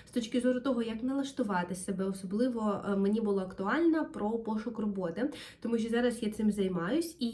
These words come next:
я не готова погоджуватись на все поспіль, <laughs> все, що мені пропонують, а пропонують, повірте, різні варіанти, і пристойні, і не дуже. Е,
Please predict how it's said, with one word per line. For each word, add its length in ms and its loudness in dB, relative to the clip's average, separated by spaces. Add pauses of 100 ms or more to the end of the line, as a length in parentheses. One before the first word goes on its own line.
я 540 2
не 420 4
готова 340 2
погоджуватись 720 0
на 80 -4
все 520 -4 (320)
поспіль, 400 2
<laughs> 40 -4
все, 240 2
що 180 6
мені 200 8
пропонують, 600 0
а 80 2
пропонують, 520 -2
повірте, 520 2
різні 360 4
варіанти, 540 0 (360)
і 120 -2
пристойні, 760 0
і 80 2
не 120 4
дуже. 280 -2
Е, 80 0